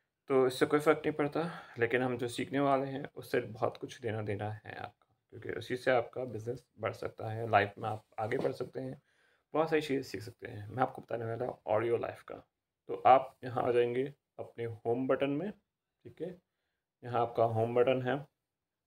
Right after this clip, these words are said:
और मज़ा आ रहा है, ठीक है? तो होम बटन पे हम यहाँ टैप कर लेंगे। जब हमने टैप किया, तो यहाँ पर होता है लाइव का ऑप्शन, ठीक है जी जनाब,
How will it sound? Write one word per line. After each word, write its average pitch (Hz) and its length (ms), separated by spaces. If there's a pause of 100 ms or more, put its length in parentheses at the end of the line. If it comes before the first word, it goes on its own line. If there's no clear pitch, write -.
(2000)
और 101 500
मज़ा 107 380
आ 139 40
रहा 143 120
है, 151 280 (120)
ठीक 113 320
है? 147 120 (1120)
तो 107 260
होम 117 260
बटन 123 260
पे - 60
हम 120 200
यहाँ 117 120
टैप - 400
कर 151 100
लेंगे। 143 400 (240)
जब 120 180
हमने 120 200
टैप 123 360
किया, 131 180
तो - 160
यहाँ 113 240
पर - 120
होता 113 260
है 110 260
लाइव 110 320
का - 80
ऑप्शन, 139 400 (1500)
ठीक 117 180
है 123 60
जी 120 140
जनाब, 113 440